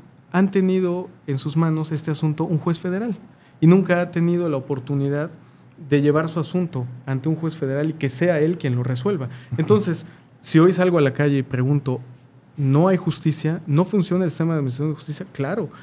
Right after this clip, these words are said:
Speaker 1: alguien que fue maltratado en el Ministerio Público lo va a decir con justa
Speaker 2: Sí.
Speaker 1: razón.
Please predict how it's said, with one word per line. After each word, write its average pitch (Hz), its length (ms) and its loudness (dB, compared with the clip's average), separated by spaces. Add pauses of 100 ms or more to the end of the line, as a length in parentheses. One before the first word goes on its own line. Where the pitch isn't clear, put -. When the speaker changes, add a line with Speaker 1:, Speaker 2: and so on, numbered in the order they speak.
(140)
Speaker 1:
alguien 160 260 4
que 147 100 -2
fue 156 140 0
maltratado 147 480 -2
en 147 80 0
el 127 60 0
Ministerio 123 320 -2
Público 156 320 -2
lo 120 120 0
va 135 100 0
a - 20 0
decir 147 320 -4
con 127 160 -4
justa 135 260 -4
Speaker 2:
Sí. 117 60 0
Speaker 1:
razón. 139 400 -2